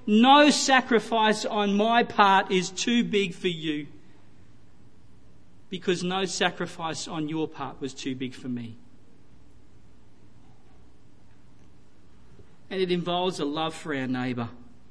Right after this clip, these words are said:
in wanting to see them come to know God in a personal way and then to grow in spiritual maturity.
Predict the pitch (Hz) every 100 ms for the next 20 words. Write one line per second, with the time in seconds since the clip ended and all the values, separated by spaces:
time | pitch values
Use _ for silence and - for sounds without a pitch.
0 | - - - - - - - - - -
1 | 180 175 180 156 - 185 170 160 143 190
2 | 185 180 175 - - - - 156 160 175
3 | 175 165 165 170 170 170 147 147 165 160
4 | - 160 143 147 147 139 135 135 127 143
5 | 147 147 135 123 - 143 135 - 135 123
6 | - 139 135 151 170